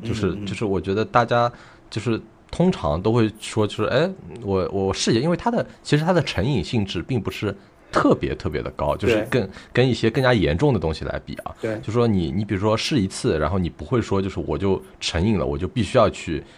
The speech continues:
Speaker 1: 呃，不断地去使用它这样子。呃，然后它的危害相对来说，啊，我只是说相对来说，它还是很，有很大的危害的啊，
Speaker 2: 嗯，
Speaker 1: 就是会小一点。
Speaker 2: 嗯。
Speaker 1: 啊，所以说就是我们必须先承认一件事情，就是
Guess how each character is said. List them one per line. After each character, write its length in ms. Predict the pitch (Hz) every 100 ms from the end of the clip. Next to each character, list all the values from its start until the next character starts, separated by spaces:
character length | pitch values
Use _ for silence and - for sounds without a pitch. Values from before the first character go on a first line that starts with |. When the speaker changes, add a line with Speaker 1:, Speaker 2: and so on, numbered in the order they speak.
| -
Speaker 1:
呃， 80 | -
不 140 | 73 -
断 200 | 113 120
地 100 | 80
去 420 | - 82 65 58
使 180 | - -
用 160 | 73 85
它 200 | - -
这 80 | 73
样 160 | 53
子。 140 | 67 - - - - -
呃， 340 | - 82 82 78
然 180 | 82
后 360 | 87 120 107 95 - - -
它 140 | 135
的 220 | 131 107 92
危 200 | 135 156
害 340 | 151 113 90
相 380 | - - 220 330
对 180 | 381 -
来 180 | 71 73
说， 400 | - 87 82 - - - - - _
啊， 160 | - 76
我 140 | - 123
只 140 | 110
是 120 | 95
说 120 | 139 95
相 180 | 101
对 120 | 95 85
来 100 | 69
说， 160 | 80
它 80 | 92
还 80 | 101
是 160 | 104
很， 160 | 95 98
有 80 | 85
很 140 | 98
大 140 | 76 87
的 80 | 78
危 120 | 78
害 180 | 76 82
的 80 | -
啊， 200 | - 71
Speaker 2:
嗯， 60 |
Speaker 1:
就 80 | 71
是 240 | 73 - -
会 140 | - 101
小 240 | - 62
一 40 |
点。 140 | - - - - - -
Speaker 2:
嗯。 100 | 90
Speaker 1:
啊， 80 | 85 -
所 120 | -
以 40 | 147
说 120 | 170
就 100 | 165
是 140 | -
我 120 | 113
们 120 | 87 90
必 120 | 151
须 160 | 143
先 180 | 156 175
承 160 | 175 -
认 160 | 110
一 60 | 110
件 180 | 92 156
事 200 | - 294
情， 180 | - -
就 140 | 101
是 220 | - 95